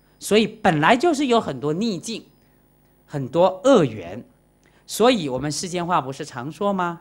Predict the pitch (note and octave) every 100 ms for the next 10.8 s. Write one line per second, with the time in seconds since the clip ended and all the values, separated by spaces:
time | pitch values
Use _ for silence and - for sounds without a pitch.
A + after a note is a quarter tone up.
0 | - C#3 F3 E3 F#3 F#3 D#3+ G3+ C#3+ B2
1 | D#3 D3+ A#2+ G#2 - B2 B2+ C3+ C3+ B2+
2 | C3 - G2+ _ _ - C#3+ C#3 F#3+ F#3
3 | C#4+ C#4+ G#3 F#3+ G#3+ A#3+ A#3 - _ _
4 | _ _ _ _ C3 A#2+ D3+ F3+ F#3 -
5 | D#4+ A3 A#3 F#3+ F#3 B2+ - A2+ G2 A#2+
6 | - A#3 A3+ G3+ A#2 - _ _ _ _
7 | _ _ - F2+ _ _ _ E3 D3+ B2+
8 | A#2+ C#3 - C#3+ C#3 _ _ _ _ B2
9 | D3 C3 - B2+ G#3 A3 - - A#2 A2
10 | A#2+ A#2 A#2 C3+ C3 C3 C#3